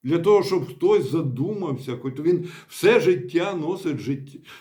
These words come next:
е, це прізвище Оранський, так. Він з села Вінницької області, він навіть не знає, він нічого не чув про те все, що це за прізвище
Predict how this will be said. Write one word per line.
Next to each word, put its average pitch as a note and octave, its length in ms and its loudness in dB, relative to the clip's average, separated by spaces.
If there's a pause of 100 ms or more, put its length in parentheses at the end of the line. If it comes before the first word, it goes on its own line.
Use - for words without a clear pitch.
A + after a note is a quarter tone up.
е, B2+ 400 2
це D3+ 200 4
прізвище C#3+ 680 -2
Оранський, D#3+ 1000 -2 (260)
так. G1+ 300 -16 (1200)
Він C3 520 2 (200)
з A2 180 -6
села F3 580 6
Вінницької C#3 800 -2
області, C#3+ 1040 -4 (680)
він D#3+ 480 2
навіть F3+ 360 4
не F3 240 0
знає, C#3+ 840 -2
він B2 120 -4
нічого D#3 460 -4
не D3 180 -8
чув - 400 -16 (920)
про B2 160 0
те G#2+ 220 -4
все, G2+ 260 -10
що F3+ 300 2
це C#3 180 -4
за C3 160 -2
прізвище - 840 -10